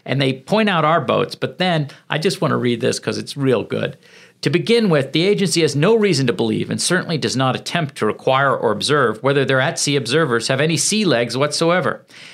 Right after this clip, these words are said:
Instead, those typically land-bound observers routinely suffer from seasickness, often cripplingly, cripplingly so.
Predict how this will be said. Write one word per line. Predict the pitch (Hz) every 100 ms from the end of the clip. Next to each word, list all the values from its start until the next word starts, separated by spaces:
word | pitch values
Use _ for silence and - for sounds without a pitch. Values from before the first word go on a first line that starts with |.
| -
Instead, | 147 131 - 220 185
those | 151 156
typically | - 208 220 180 165
land-bound | 151 165 180 156 160 151
observers | 139 139 151 131 104 -
routinely | 127 - 202 202 175
suffer | 175 170 123
from | - -
seasickness, | - 202 - - 90 - - -
often | 180 180 - 170 151
cripplingly, | - - 226 196 180 170 156 -
cripplingly | - 220 220 190 160 147 139 127
so. | 131 185 165 107